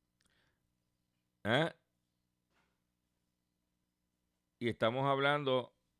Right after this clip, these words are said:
del dos mil doce al dos mil veintiuno, RAM tres mil quinientos, cuatro mil quinientos y cinco mil quinientos.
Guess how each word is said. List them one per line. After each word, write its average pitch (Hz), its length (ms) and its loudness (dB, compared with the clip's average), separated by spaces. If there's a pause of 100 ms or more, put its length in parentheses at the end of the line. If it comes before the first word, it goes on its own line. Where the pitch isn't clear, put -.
(640)
del 113 260 0
dos 110 120 2
mil 135 220 -2
doce 139 200 2
al 127 60 2
dos 123 120 2
mil 139 260 -4
veintiuno, 139 720 -2
RAM 127 380 -2
tres 117 180 -2
mil 113 260 -4
quinientos, 135 760 -4 (1080)
cuatro 110 400 2
mil 123 180 -4
quinientos 151 480 -4
y 127 60 -2
cinco 113 260 -6
mil 107 140 -6
quinientos. 87 500 -10